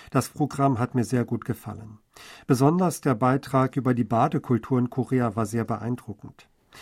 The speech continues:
Bei uns kehrt schon schön langsam der Herbst ein. Nachttemperaturen von sieben Grad erfrischen schon die Luft. Obwohl es tagsüber noch warm mit fünfundzwanzig Grad ist,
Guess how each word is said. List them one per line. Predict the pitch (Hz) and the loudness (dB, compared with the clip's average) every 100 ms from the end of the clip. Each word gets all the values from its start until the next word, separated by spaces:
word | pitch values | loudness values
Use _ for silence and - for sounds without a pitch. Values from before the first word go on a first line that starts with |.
| - - - | -20 -6 2
Bei | 131 | 6
uns | 131 202 214 | 8 8 6
kehrt | - 180 165 156 | 4 4 4 4
schon | 156 143 131 | 6 6 6
schön | - 180 | 4 4
langsam | 147 127 135 - 123 | 6 4 4 2 2
der | 117 110 | 2 2
Herbst | 117 113 - 110 | 0 0 -4 -10
ein. | 107 113 - _ - - - | -12 -16 -20 _ -20 -20 -2
Nachttemperaturen | 113 123 - - 139 131 135 123 147 147 156 | 2 2 0 0 2 4 2 4 2 4 2
von | - 127 | 4 4
sieben | 110 185 147 | 4 2 2
Grad | - 127 120 - - - - | 4 4 4 2 -10 -12 -4
erfrischen | 120 - 165 - 135 | -4 2 0 2 0
schon | 143 127 | 2 2
die | 117 | 0
Luft. | 101 98 - - _ - - - - | -4 -10 -20 -20 _ -20 -20 -20 -2
Obwohl | 143 107 160 170 | 0 6 6 6
es | - | 2
tagsüber | - 127 113 - 156 156 | 2 4 4 2 2 4
noch | 139 104 95 | 2 2 2
warm | 107 139 | 4 4
mit | 151 - | 2 4
fünfundzwanzig | 139 135 147 143 143 143 151 - | 4 6 4 4 2 2 -2 -6
Grad | - 135 143 | 0 0 2
ist, | 165 143 | 0 -4